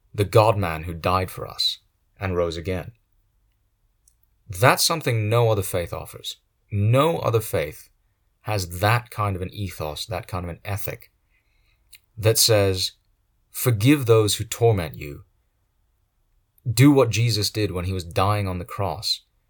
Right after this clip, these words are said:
and say, "Father, forgive them, for they n-, do not know what they are doing." It's not, you know,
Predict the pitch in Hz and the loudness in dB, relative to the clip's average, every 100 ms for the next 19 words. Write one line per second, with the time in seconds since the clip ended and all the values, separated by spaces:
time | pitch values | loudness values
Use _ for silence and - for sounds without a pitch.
0 | _ _ 101 92 98 92 - 107 104 - | _ _ -4 0 0 0 0 0 0 -4
1 | 95 107 92 82 73 82 90 90 92 107 | -2 -2 -4 -8 -8 -6 -6 -6 -8 -4
2 | 101 98 90 92 85 - 85 80 95 82 | 0 0 -2 -4 -6 -6 -6 -4 -4 -4
3 | 117 _ _ _ _ _ _ _ _ _ | -10 _ _ _ _ _ _ _ _ _
4 | _ _ _ _ _ _ _ _ 127 120 | _ _ _ _ _ _ _ _ 0 2
5 | 127 143 - _ _ - 131 80 | 4 2 -2 _ _ -8 -4 -4